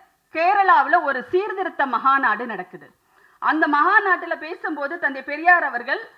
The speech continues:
சீர்திருத்தம் ஒரு அழிவு வேலை அப்படிங்கிற பொருள்படும்படியாக அவர் வந்து அதுல பேசுறார்.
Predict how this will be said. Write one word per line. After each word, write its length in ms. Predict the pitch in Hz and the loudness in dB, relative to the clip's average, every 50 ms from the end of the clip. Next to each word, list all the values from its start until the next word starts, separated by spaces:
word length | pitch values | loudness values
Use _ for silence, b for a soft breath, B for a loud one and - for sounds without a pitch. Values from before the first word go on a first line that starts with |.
| _ _ _ _ | _ _ _ _
சீர்திருத்தம் 800 | _ _ - 392 403 453 480 427 415 381 349 - - 359 381 349 | _ _ -8 -6 -6 -4 -4 -4 -2 -4 -2 2 4 4 4 4
ஒரு 160 | 294 285 285 | 2 4 4
அழிவு 400 | 247 247 285 320 381 381 381 370 | 6 6 4 2 0 0 -2 0
வேலை 360 | 311 294 269 254 262 262 262 | 0 0 0 2 2 2 0
அப்படிங்கிற 420 | 240 196 226 254 262 269 277 277 269 269 | 0 0 -2 -6 -4 -4 -4 -4 -2 0
பொருள்படும்படியாக 840 | 247 240 262 294 285 262 247 247 240 220 226 208 208 208 214 - | 0 0 0 0 0 0 0 0 -2 -4 -4 -2 0 0 0 0
அவர் 180 | 285 247 220 196 | 0 -4 -4 -6
வந்து 200 | 185 196 208 254 | -8 -8 -8 -8
அதுல 200 | 240 196 185 175 - | -8 -8 -10 -10 -10
பேசுறார். 420 | 214 202 202 - - - - - | -12 -14 -14 -14 -16 -16 -16 -18